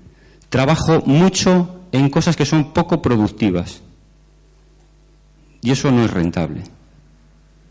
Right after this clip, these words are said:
No sé si te he contestado. A ti. Bien, por aquí, como no sé si se habrá oído, si se grabará allí en la cámara o no, preguntan que si no hay contradicción entre el medir,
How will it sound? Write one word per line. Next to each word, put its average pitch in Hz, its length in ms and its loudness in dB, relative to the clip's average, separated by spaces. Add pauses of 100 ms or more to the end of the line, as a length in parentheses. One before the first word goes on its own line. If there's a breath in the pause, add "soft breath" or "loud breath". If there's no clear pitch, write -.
(560)
No 123 120 0
sé 127 80 -4
si 127 80 0
te 120 80 -2
he 113 40 -2
contestado. 104 520 -4 (1600)
A 101 120 -8
ti. 104 180 -6 (1600)
Bien, 113 220 -2
por 107 120 0
aquí, 127 180 0
como 127 240 0
no 120 80 0
sé - 100 -12
si - 80 -16
se 139 100 -6
habrá 131 200 2
oído, 127 240 2
si 107 120 -6
se 117 120 -4
grabará 117 520 0
allí 113 180 0
en 113 100 0
la 110 180 -2
cámara 120 300 0
o 110 40 2
no, 127 220 2 (460 loud breath)
preguntan 123 380 0
que 123 120 -2
si 123 160 -2
no 127 80 2
hay 139 140 2
contradicción 117 960 0
entre 107 500 0
el 110 120 2
medir, 131 520 2